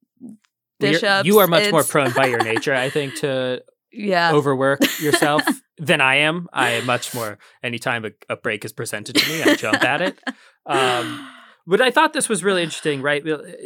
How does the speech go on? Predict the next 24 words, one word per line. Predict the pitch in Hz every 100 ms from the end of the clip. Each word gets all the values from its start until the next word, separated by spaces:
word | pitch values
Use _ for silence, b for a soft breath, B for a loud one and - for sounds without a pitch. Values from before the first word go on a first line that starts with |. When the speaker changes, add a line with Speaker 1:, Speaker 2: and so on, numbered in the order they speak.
| - - _
Speaker 1:
particularly | - 339 254 196 147
the | 135
Pope | 127 160
talking | - 139 127 123
about, | 113 107 104 _
um, | 120 107 98 98 - _ _ _ _ -
mental | 143 131 120
health | 107
issues | - - 110 -
with | 123 117
depression, | 117 - 107 - 104
but | 123
also | 165 - 269
the |
Speaker 2:
Yeah. | -
Speaker 1:
burnout | 147 160 131 117 _ -
and | 120 110 104 104
overworking | 131 127 113 123 131 107 107 -
side | - 107
of | 104
things, | 117 104 107
because | - 156
that's | 151 226
also, | 190 190 196 160 131